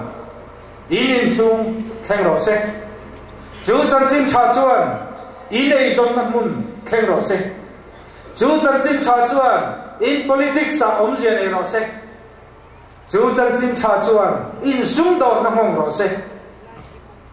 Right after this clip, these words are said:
Ro re na dik chu, tu yang in luang se la. Dik na chu lui pui kang mai lo wang in luang ro se. Chu mi atang chuan min fak ro, ti chuan. In la te chu ka ngai thang.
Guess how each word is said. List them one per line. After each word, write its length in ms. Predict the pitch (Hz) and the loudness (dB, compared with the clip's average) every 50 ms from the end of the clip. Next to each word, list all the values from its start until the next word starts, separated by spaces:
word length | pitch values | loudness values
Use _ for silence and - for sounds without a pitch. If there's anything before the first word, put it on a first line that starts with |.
| - - - - - - - - - - - - - - | -20 -20 -20 -20 -20 -20 -20 -20 -20 -20 -20 -20 -14 -6
Ro 280 | - - 190 202 208 214 | 0 2 2 4 4 4
re 220 | 208 196 180 175 | 4 2 2 2
na 80 | 175 190 | 2 2
dik 180 | 175 175 165 170 - | 2 0 0 -2 -2
chu, 120 | 180 170 160 - - - - - - - - - | -4 -4 -4 -4 -8 -12 -14 -16 -18 -18 -12 -2
tu 80 | - 175 | 0 2
yang 240 | 214 226 226 208 208 | 2 4 2 2 2
in 160 | 208 208 202 | 2 2 2
luang 240 | 196 196 190 190 175 | 4 4 4 2 0
se 160 | - 185 170 | 0 0 0
la. 280 | 160 156 160 - - - - - - - - - - - - - - - - 415 - - - - - - - - - - - - - 320 - - - - - | 0 0 -2 -4 -8 -12 -14 -18 -18 -20 -20 -20 -20 -20 -20 -20 -20 -20 -20 -20 -20 -20 -20 -20 -20 -20 -20 -20 -20 -20 -20 -20 -20 -20 -20 -20 -20 -10 -2
Dik 220 | - 226 240 233 233 | 0 0 0 2 2
na 140 | 262 269 269 | 2 2 4
chu 80 | 277 277 | 2 4
lui 240 | 254 254 262 254 262 | 4 2 2 2 2
pui 280 | 254 247 247 233 - 247 | 2 2 2 2 2 2
kang 260 | 269 294 285 247 240 | 2 2 4 2 2
mai 200 | 233 240 254 247 | 2 2 4 4
lo 160 | 247 240 226 | 4 4 4
wang 160 | 226 220 226 226 | 2 2 0 0
in 100 | 226 220 | 0 0
luang 220 | 214 208 208 - | 0 2 2 0
ro 120 | 180 170 160 | -2 -2 -2
se. 400 | - - 185 170 - - - - - - - - - - - - - - - - - - - - - - | -2 0 0 0 0 -2 -4 -8 -12 -16 -18 -20 -20 -20 -20 -20 -20 -20 -20 -20 -20 -20 -20 -20 -18 -8
Chu 220 | - - 311 311 | -2 0 0 2
mi 160 | 311 302 294 285 | 2 2 4 4
atang 320 | 269 269 269 277 277 277 269 | 4 4 2 2 2 0 2
chuan 260 | 269 269 269 262 247 | 2 2 2 2 0
min 160 | 233 247 262 269 | 0 -2 -2 -2
fak 300 | - 247 247 - 185 190 | 2 2 2 2 2 2
ro, 420 | 214 226 240 254 247 226 - - | 2 2 2 2 -2 -4 -6 -8
ti 60 | 233 220 - | -8 -10 -6
chuan. 400 | 233 226 214 214 208 208 214 208 - - - - - - - - - - - - | -2 0 0 0 0 -2 -6 -8 -10 -14 -16 -18 -20 -20 -20 -20 -20 -20 -8 -2
In 120 | 160 185 226 233 226 | 0 0 2 4 4
la 200 | 226 220 220 220 | 4 4 4 2
te 60 | 233 226 | 2 0
chu 60 | 226 220 | 0 0
ka 80 | 226 220 | 0 0
ngai 240 | 214 214 214 214 208 190 | 2 2 2 2 2 2
thang. 360 | 180 175 165 151 135 - - | 0 0 0 0 -2 -4 -8